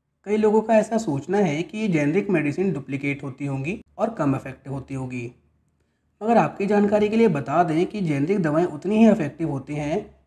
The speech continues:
जितनी कि ब्रांडेड दवाएं होती हैं। तो सवाल ये है कि जेनेरिक मेडिसिन आखिर है क्या, क्योंकि जेनेरिक का मतलब होता है सामान्य, तो ये दवाएं सामान्य दवाएं हुई, लेकिन सामान्य का मतलब इसकी क्वालिटी का कम होना नहीं है,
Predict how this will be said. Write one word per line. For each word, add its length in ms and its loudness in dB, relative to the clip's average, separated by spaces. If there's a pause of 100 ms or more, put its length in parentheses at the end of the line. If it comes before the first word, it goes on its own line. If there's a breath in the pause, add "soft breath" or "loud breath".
जितनी 240 0
कि 140 0
ब्रांडेड 380 0
दवाएं 220 -2
होती 240 -8
हैं। 240 -10 (500)
तो 100 -2
सवाल 440 2
ये 140 6
है 220 0
कि 180 -8
जेनेरिक 420 2
मेडिसिन 480 2 (100)
आखिर 240 -2
है 220 2
क्या, 300 -6 (120)
क्योंकि 260 -2
जेनेरिक 420 0
का 100 0
मतलब 260 0
होता 220 2
है 120 6
सामान्य, 600 -4 (540)
तो 80 -2
ये 160 4
दवाएं 320 2
सामान्य 520 0
दवाएं 280 -4
हुई, 280 -6 (440)
लेकिन 320 0
सामान्य 480 0
का 120 0
मतलब 320 0
इसकी 200 -2
क्वालिटी 380 -6
का 120 -2
कम 160 2
होना 200 6
नहीं 200 6
है, 340 2